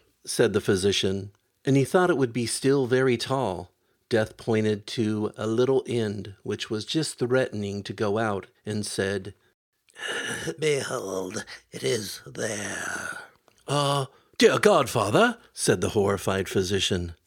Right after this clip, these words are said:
Speaker 1: "light a new one for me. Do it for the love of me, that I might enjoy life, be king and husband of the king's beautiful daughter."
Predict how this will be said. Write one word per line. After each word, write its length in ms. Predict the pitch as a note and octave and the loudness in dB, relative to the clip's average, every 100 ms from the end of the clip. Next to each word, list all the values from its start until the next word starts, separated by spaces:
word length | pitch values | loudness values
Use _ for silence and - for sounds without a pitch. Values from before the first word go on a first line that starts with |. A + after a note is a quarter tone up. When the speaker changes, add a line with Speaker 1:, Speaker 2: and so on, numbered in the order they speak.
| _ _ _ _ - | _ _ _ _ -12
Speaker 1:
"light 520 | - E3 E3+ C#3 - | -2 2 4 4 4
a 40 | |
new 200 | C4+ D#4 | 8 8
one 240 | A#3 D3+ A#2+ | 8 4 4
for 240 | C#3+ A#2 | 4 4
me. 280 | A#2 A2 F#2+ _ _ _ _ _ _ - | 4 2 -2 _ _ _ _ _ _ 4
Do 140 | D4+ | 6
it 140 | D#4 | 4
for 80 | D#4 | 4
the 100 | D4+ | 4
love 340 | D4 D4 D4 B3+ | 6 6 6 4
of 180 | G3 | 4
me, 360 | D#3 C3+ A2 G2 - - _ | 4 4 4 0 -8 -20 _
that 120 | A#3 A#3+ | 2 6
I 80 | |
might 260 | C#4 C#4+ C#4 | 6 6 6
enjoy 420 | C#4 A3+ C4+ C4+ | 4 6 6 6
life, 440 | F#3+ B2 A2+ - - - - | 6 4 2 -2 -10 -20 0
be 140 | D4 D4 | 4 4
king 580 | - D4+ D4 E3 A#2 - - - | 6 6 8 8 4 0 -4 2
and 100 | A3+ | 4
husband 480 | C#4+ B3 F3+ D#3 | 4 4 4 4
of 80 | E3+ | 4
the 80 | A#3+ | 2
king's 360 | - C#4 B3+ F#3+ | 4 4 4 4
beautiful 420 | D#4 D4+ B3+ C#4+ | 6 6 6 2
daughter." 600 | C#4+ C#4 C4 D#3+ A2 | 4 4 2 2 0